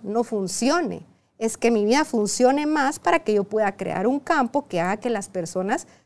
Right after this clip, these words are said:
su vida funcione más. Entonces yo no podría encajar a personas en este perfil sí, en este perfil no, porque en base a mi experiencia...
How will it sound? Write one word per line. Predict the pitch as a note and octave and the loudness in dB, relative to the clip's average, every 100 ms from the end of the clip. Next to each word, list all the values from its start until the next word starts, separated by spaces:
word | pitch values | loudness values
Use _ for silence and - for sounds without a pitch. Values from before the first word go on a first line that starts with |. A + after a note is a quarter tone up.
| _ | _
su | - C#4 A#3+ | -2 2 4
vida | A#3 A#4+ C#4+ E3 E3 _ _ | 6 6 6 2 -8 _ _
funcione | - B3 G#3+ B3 A#3 | -4 -2 0 0 2
más. | C#4 C4+ | 0 0
Entonces | G#3+ G#3+ A#3 | -2 -2 -2
yo | |
no | C4+ | -2
podría | C4+ C#4+ C#4 C#4 | -2 0 0 0
encajar | C#4+ - F3 G3+ C#4 - _ _ _ _ _ _ _ - | -4 -6 -6 -2 -2 -2 _ _ _ _ _ _ _ -10
a | A#3 | -2
personas | A3 F#3 A#3 C4+ B3 | 0 2 2 2 0
en | G3+ A3+ | 0 0
este | C#4+ E4 | 0 -2
perfil | C4+ A#3+ C4 A#3+ | -2 -2 -2 -2
sí, | - D4+ C4 | 0 2 2
en | G3+ | 0
este | G#3+ - | -4 -6
perfil | A#3+ G3 A3 A3+ A#3 | -6 -6 -2 -2 0
no, | C4+ - - _ | -2 -4 -14 _
porque | A3+ G#3 G3+ | -10 -6 -4
en | G3+ | -2
base | F#3+ F#3 | -2 -4
a | F#3 | -6
mi | F#3 | -6
experiencia... | F3+ - G#3+ D4 C#4 B3 C#4+ | -8 -6 -4 -2 -2 -2 -4